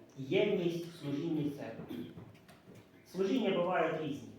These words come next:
Служіння не мається на увазі, що служіння церкви — це коли збираються в домі молитви, проповідують і співають. І на цьому, і далі вже як закінчується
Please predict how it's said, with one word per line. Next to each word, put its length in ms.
Служіння 560
не 60
мається 460
на 100
увазі, 340
що 340
служіння 600
церкви — 400
це 100
коли 500
збираються 560
в 140
домі 220
молитви, 540
проповідують 800
і 20
співають. 600
І 500
на 120
цьому, 500
і 40
далі 400
вже 160
як 180
закінчується 880